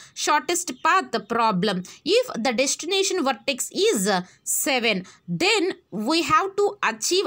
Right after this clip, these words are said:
the shortest path here, one to two, two to three, three to five,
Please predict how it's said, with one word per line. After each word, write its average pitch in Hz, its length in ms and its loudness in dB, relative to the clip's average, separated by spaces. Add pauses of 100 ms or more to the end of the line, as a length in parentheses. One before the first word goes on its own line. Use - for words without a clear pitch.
the 247 140 -2
shortest 269 720 -2
path 247 280 -2
here, 220 400 0 (360)
one 247 440 -2
to 269 340 2
two, 403 200 2 (360)
two 330 260 2
to 254 320 0
three, 330 280 -2 (320)
three 311 260 0
to 269 180 0
five, 330 380 -2